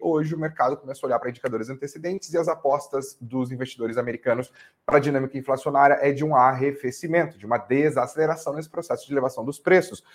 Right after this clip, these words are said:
nos Estados Unidos, o que pode fazer com que o Banco Central americano não precise ser tão duro, tão conservador assim nas suas decisões,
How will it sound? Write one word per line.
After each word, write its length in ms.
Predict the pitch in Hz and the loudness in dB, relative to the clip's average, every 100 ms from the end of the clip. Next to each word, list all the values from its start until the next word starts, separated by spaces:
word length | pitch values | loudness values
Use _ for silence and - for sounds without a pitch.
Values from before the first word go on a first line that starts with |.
| _ - | _ -2
nos 200 | 135 120 | -2 -2
Estados 280 | - 113 | 2 2
Unidos, 220 | 117 165 175 | 2 -2 -4
o 60 | |
que 120 | 190 | -6
pode 460 | 226 - 135 135 135 | -6 4 4 4 2
fazer 300 | 147 131 107 | -4 -2 -4
com 160 | 123 120 | -6 -8
que 120 | 139 | -6
o 40 | |
Banco 240 | 117 117 113 | 0 0 -2
Central 260 | 117 110 | -6 -4
americano 400 | 110 147 156 139 | -2 -2 -4 -4
não 100 | 127 | -2
precise 380 | 131 151 110 123 | -4 -12 -16 -12
ser 260 | - 143 - | -4 -4 0
tão 280 | 123 143 - _ _ | -2 -2 -8 _ _
duro, 440 | 101 151 202 165 104 | 0 4 6 4 4
tão 180 | - | -2
conservador 760 | 131 131 - 131 151 120 143 139 | -4 -6 -2 2 2 4 4 4
assim 200 | 127 127 | 2 -4
nas 160 | 120 123 | -10 -10
suas 200 | - 120 | -6 -8
decisões, 580 | 120 120 113 104 123 | -8 -14 -14 -6 -6